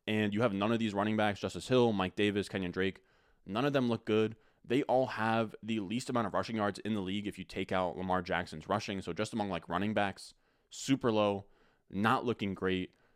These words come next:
So I do think that they are literally dying for J K Dobbins to come in and show any kind of efficiency. And I think that he will. I think, right, he gets a, another week of sort of prep,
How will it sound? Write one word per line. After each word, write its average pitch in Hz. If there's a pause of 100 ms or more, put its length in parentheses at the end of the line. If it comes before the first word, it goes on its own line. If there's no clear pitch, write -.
So 117
I 113
do 139
think 165
that 120
they 120
are 104
literally 139
dying 101 (100)
for 101
J 98
K 110
Dobbins 95
to -
come 104
in 107
and 90
show -
any 104
kind -
of 95
efficiency. 117 (360)
And -
I 95
think 143
that 131
he 123
will. 101
I 104
think, 113
right, 98
he 104
gets 92
a, 85
another 92
week 92
of 87
sort 98
of -
prep, 127